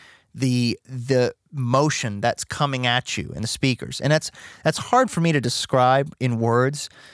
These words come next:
Um, the best way I can describe what I'm talking about here, if you're still not quite getting your head around it, is, you know, when you hear drums, for example. Like, think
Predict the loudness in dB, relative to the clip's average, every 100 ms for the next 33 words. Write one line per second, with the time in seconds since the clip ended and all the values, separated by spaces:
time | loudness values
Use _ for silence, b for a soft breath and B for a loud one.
0 | B _ 0 2 2 -2 -2 0 4 4
1 | 4 2 2 0 -2 2 4 4 4 2
2 | 2 2 2 2 2 2 2 0 0 -2
3 | -4 2 2 4 2 0 0 2 2 -2
4 | _ -16 -14 -12 -6 -2 0 0 2 2
5 | 4 2 2 -2 0 2 2 -2 B B
6 | B 0 2 4 2 0 0 0 0 0
7 | 0 0 -8 -6 -2 -2 0 -2 -2 -6
8 | -10 0 0 0 -2 -2